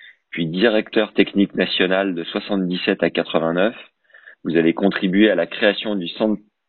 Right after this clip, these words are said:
national d'entraînement, le C N E, où s'entraînent certainement les futurs top players d'aujourd'hui. Capitaine de l'époque de France de Coupe Davis de quatre-vingts à quatre-vingt-sept,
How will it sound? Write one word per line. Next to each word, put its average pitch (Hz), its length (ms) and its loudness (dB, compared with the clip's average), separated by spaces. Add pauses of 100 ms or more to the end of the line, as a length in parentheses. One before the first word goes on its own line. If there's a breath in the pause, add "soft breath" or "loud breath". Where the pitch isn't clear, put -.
(260)
national 98 720 0
d'entraînement, 95 680 -2
le 80 180 -2 (120)
C 113 80 4
N 101 220 0
E, 98 100 -6 (540 loud breath)
où 95 100 0
s'entraînent 98 480 0
certainement 110 480 0
les 98 100 0
futurs - 400 -2
top - 220 0
players 95 300 6
d'aujourd'hui. 87 500 -2 (880)
Capitaine 101 480 0
de 92 80 -4
l'époque 92 540 -2 (500 loud breath)
de 85 140 2
France 107 360 -2
de 87 80 -2
Coupe 120 280 4
Davis 113 320 4 (160)
de 90 120 2
quatre-vingts 117 680 0
à 92 100 2
quatre-vingt-sept, 110 760 0